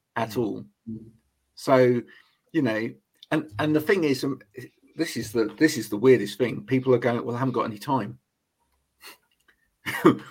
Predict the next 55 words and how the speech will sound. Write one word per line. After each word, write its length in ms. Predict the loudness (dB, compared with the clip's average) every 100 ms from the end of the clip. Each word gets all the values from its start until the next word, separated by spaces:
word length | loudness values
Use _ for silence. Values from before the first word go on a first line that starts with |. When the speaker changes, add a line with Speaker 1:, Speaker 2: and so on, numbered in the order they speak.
| 4
Speaker 1:
But 120 | 4
you 120 | 6 2
were 100 | 8
doing 300 | 8 8 6
your 160 | 6
work 260 | 8 6 6
before, 380 | 0 4 4 4
and 120 | 2
you 100 | 2
were 100 | 4
making 360 | 4 2 0 -4
these 200 | -4 -2
trips 500 | 0 0 -2 -18 -12
to, 140 | -4 -4 -4
to 100 | -6
Speaker 2:
Yeah. 100 | -4 0
Speaker 1:
speak 220 | 0 -2
to 100 | -4
somebody 400 | -2 -2 0 0
else. 240 | -2 -6 -12 -12 -4
You 100 | 0
wouldn't 200 | 2 0
have, 180 | -8 _ -14
you 120 | -2 2
wouldn't 200 | 2 0
have 120 | 0
picked 280 | 0 2 0
up, 220 | -2 -6 _ _ _ _ _ -2
you 100 | 0
know, 120 | 0
pressed 300 | 0 -2 -2
the 60 | 2
button 420 | 2 2 -4 -6
and 180 | -6 -8 _ -12
Zoomed 440 | 0 2 2 0
somebody 640 | 0 -4 -2 -6 -8 -8 -12 _ -8
and 120 | 0
gone, 340 | 2 2 0 -12 _ _ _ _ _ _ 2
"Right, 340 | 4 4 2
let's 140 | 0 0
have 140 | 0
a 20 |
meeting 260 | -2 -2 -2
about 260 | 0 0
this." 200 | 0 -6
You 120 | -6 -2
would 120 | 2
have 100 | 2
actually 280 | 0 -2 -6
physically 420 | -6 -6 -6 -4
gone 220 | -2 -2
to 100 | -4
see 240 | -2 -2 -2
them. 140 |
Speaker 2:
Yeah. 100 | -8